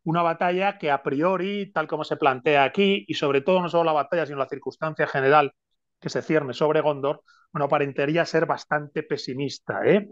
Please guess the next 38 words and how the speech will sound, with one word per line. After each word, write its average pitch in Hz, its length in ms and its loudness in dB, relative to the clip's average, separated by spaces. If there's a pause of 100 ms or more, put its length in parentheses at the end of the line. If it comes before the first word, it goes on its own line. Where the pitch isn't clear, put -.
(120)
Sería 143 480 4 (340)
una 147 160 -2
situación 147 400 0
apurada, 147 520 2
como 127 220 -8
todos 135 300 -4
sabemos. 117 580 -2 (1200)
Eh, 143 600 6
entonces, 180 340 -4
bueno, 143 300 -6 (480)
eh, 139 340 4
fijaos 170 400 0
que 160 140 -2
va, 165 200 4
va 151 220 -2
a 170 40 2
llegar 160 280 0
a 156 100 0
decir, 147 480 -2 (300)
va 147 60 -2
a 147 40 0
llegar 143 260 0
a 139 80 2
decir, 135 560 -2
eh, 120 520 -2
Gandalf, 123 400 -2 (500)
"Si - 300 2
Gondor 196 640 2
cae 151 340 2 (800)
o 175 140 2
si - 160 -2
el 147 100 6
anillo 151 460 2
pasa 156 320 0
a 131 40 -6
manos 143 360 -2
del 127 120 0
enemigo, 175 540 -2